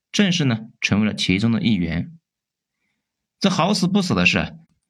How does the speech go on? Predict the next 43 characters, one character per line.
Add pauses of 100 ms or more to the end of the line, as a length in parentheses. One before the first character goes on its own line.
(340)
刚
好
呢 (100)
赶
上
了
那
几
年
欧
盟
去
增
长
速
度
下
滑， (400)
英
国
错
过
了
欧
共
体
的
一
个
红
利
期， (180)
这
一
脸
懵
逼
啊。 (960)
这
英
国
人
呢